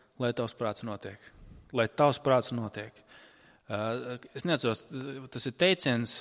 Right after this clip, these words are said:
vai, vai tas, ā, tas nebija Oskars Vailds, kas teica, man liekas, ja? Viņš teica, ir divas nelaimes dzīvē. Nedabūt to, ko tu gribi. Un otra nelaime ir dabūt to, ko tu gribi. Ja?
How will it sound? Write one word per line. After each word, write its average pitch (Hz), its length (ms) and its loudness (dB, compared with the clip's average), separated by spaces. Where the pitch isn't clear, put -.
vai, 117 200 0
vai 120 200 -2
tas, 127 200 -12
ā, 147 320 -4
tas 170 240 0
nebija 202 240 8
Oskars 160 280 4
Vailds, 165 400 8
kas - 160 -4
teica, 110 280 -2
man 104 160 -6
liekas, 104 280 -10
ja? 135 120 -4
Viņš - 160 -8
teica, - 320 -8
ir 131 160 -2
divas 202 180 6
nelaimes 113 680 4
dzīvē. 101 400 -6
Nedabūt 165 440 4
to, 113 160 4
ko 98 120 -6
tu 98 160 -10
gribi. 98 320 -10
Un 123 120 2
otra 160 160 2
nelaime 117 640 0
ir 117 80 -6
dabūt 117 460 2
to, 95 100 -6
ko 85 160 -14
tu - 160 -18
gribi. 87 320 -18
Ja? 110 160 -14